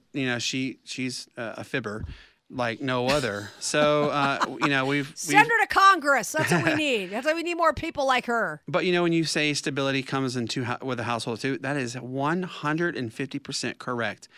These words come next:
Speaker 1: Because
Speaker 2: Every, look, can, look, can I just save you some time, Brandon?
Speaker 1: Yeah.
Speaker 2: Every, everything I say is a hundred fifty percent
Speaker 1: <laughs>
Speaker 2: correct. Okay, just save yourself the trouble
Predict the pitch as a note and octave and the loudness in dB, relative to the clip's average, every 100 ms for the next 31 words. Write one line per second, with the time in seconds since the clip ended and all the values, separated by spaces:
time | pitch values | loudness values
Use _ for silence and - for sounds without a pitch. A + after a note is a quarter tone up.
0 | - - - - C3 C#3+ C#3 B2+ G4 - | -20 -20 -20 -8 -4 2 4 4 2 0
1 | D#4 D4+ C4+ C4 C#4+ D4 D#4 D#4 D#4 C4+ | -2 2 2 2 0 2 2 0 2 2
2 | A3+ A3+ G3 F#3+ F#3 F#3+ D#4 - - C4 | 2 -4 -4 -4 0 2 2 0 0 0
3 | C#4+ - C#4+ B3 A#3 F3+ E3+ D#3+ F#3 D#3 | -2 -2 -2 0 -2 -4 -6 -6 -6 -8
4 | E3 D#3+ D#3+ E3 E3 - - - - - | -8 -8 -8 -8 -12 -12 -10 -8 -8 -8
5 | - A2+ G#2+ G#3+ A#3 A3 C#4 - D4+ D#4 | -8 -8 -6 -4 -4 0 0 2 2 2
6 | E4 - C4 A3+ - F3+ E3+ D3+ | 0 0 -2 -4 -2 -2 -4 -10